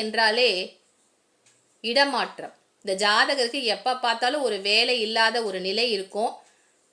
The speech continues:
வேற ஏதாவது தொழில் செய்யலாமன்னு மாறி மாறி வேலை பார்ப்பாரு. ஒரே உத்தியோகத்துல தொடர்ந்து வேலை செய்யக்கூடிய நிலை என்பதே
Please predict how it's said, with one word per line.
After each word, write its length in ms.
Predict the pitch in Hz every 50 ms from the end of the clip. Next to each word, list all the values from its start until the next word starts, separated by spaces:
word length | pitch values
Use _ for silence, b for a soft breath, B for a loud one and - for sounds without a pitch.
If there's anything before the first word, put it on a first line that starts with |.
| _ _ _ _ _ _ _ -
வேற 240 | 208 233 247 262 285 269
ஏதாவது 260 | 262 269 269 277 285 277 262
தொழில் 280 | 240 247 262 269 262 -
செய்யலாமன்னு 520 | 269 226 226 233 226 226 247 262 277 233 214
மாறி 340 | 214 214 233 247 277 277 247 233
மாறி 220 | 226 220 233 285 294 262 226
வேலை 160 | 214 214 220 220 202
பார்ப்பாரு. 420 | 190 185 - 185 180 175 190 208 254 - - - _ _ _ _ _ _ _ _ _ _ _ _ _ _ _ _ _ _ _ _
ஒரே 260 | - 202 214 226 254 277 330 349 285 269
உத்தியோகத்துல 580 | 240 233 277 294 285 277 285 262 - 254 277 311 302 -
தொடர்ந்து 360 | 220 214 226 254 269 285 294 311 254 247
வேலை 180 | 240 247 254 240 254
செய்யக்கூடிய 560 | 254 240 233 226 226 - 233 226 202 208 233 262 277 226
நிலை 200 | 208 220 247 262 277 254 226
என்பதே 320 | 220 208 202 202 220 247